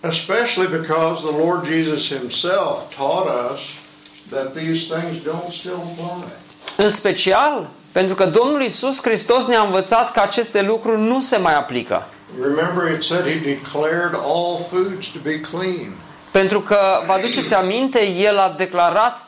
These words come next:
Speaker 2: toate mâncărurile curate.
Speaker 1: How does a Christian keep and obey the least commandments?
Speaker 2: Cum ține un creștin cele mai mici din aceste porunci?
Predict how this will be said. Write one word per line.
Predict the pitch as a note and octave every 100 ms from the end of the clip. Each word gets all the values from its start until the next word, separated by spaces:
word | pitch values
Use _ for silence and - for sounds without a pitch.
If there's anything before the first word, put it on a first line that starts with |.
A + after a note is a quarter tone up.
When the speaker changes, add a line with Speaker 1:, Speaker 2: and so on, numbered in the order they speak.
| -
Speaker 2:
toate | B3+ D4+ D#4 A#3
mâncărurile | G#3 G3+ G3 C4 C#4 C4 B3+ C4
curate. | - D4 C#4 - B2+ - - -
Speaker 1:
How | D#3+ G3+ A3
does | F3+
a | D#3 - F#3
Christian | F#3+ F#3 D3+ D3 C#3+ D#3+
keep | E3 F#3 F#3 C#3
and | C3+ A#2
obey | C#3+ D#3 D#3
the | F#3 A#2 D3
least | D3+ - C#3
commandments? | A#2+ A#2+ A#2+ F#2 E2 - -
Speaker 2:
Cum | - F#4 F#4 B3+ C#4 - - - - - - -
ține | D4+ D4+ F3 E3+ - -
un | B3 D4
creștin | C4+ G#3+ F#3+ - F3+ A3 B3
cele | - D#4 C#4
mai | A#3+ A3+ C4+
mici | E4 - -
din | C#3 D#3
aceste | D3 - C#3 -
porunci? | B2 B2+ A2+ G2+ -